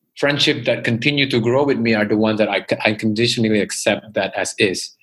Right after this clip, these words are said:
And I think that's also, re-, it's complemented with the skill of listening and going through thick and thin, w-, as Julie said.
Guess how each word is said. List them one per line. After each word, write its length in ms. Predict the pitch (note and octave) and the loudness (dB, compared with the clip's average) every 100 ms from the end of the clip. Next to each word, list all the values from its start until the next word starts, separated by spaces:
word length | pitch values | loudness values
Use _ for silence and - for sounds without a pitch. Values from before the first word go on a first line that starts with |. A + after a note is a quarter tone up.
| _ _ _ - | _ _ _ -6
And 340 | A2+ G#2 G2+ G2 | 0 2 0 -2
I 80 | |
think 200 | G#2+ A#2 | 0 2
that's 120 | A2 A2 | 2 2
also, 400 | A2+ A2+ A#2 G#2+ | 0 0 0 2
re-, 280 | G#2+ G#2+ - | 2 0 -6
it's 220 | - A2 | -8 -8
complemented 600 | - C3+ C#3 C3 A#2+ B2+ | -2 0 2 2 2 2
with 120 | A2+ | 0
the 60 | A2+ | -2
skill 600 | A2 - B2+ A#2+ A2 G#2+ | -4 -2 0 2 0 0
of 260 | G#2 G2+ G2 - | 2 2 0 0
listening 560 | B2+ B2+ G#2+ F#2+ F#2 F#2 _ _ | -2 2 0 0 -6 -8 _ _
and 640 | G#2+ G2 G2 G2 G2 G2+ | -2 0 -2 -6 -10 -4
going 240 | G#2+ G#2+ G#2 | 0 2 2
through 120 | G#2+ | 0
thick 200 | G#2+ G#2 | 0 -2
and 160 | G2+ | -2
thin, 200 | G2 G#2 | 2 0
w-, 180 | G2 F#2+ | 0 -4
as 300 | G2 F#2+ G2 | -6 -6 -6
Julie 200 | - G#2 F#2 | -2 -2 -2
said. 240 | - - | -8 -12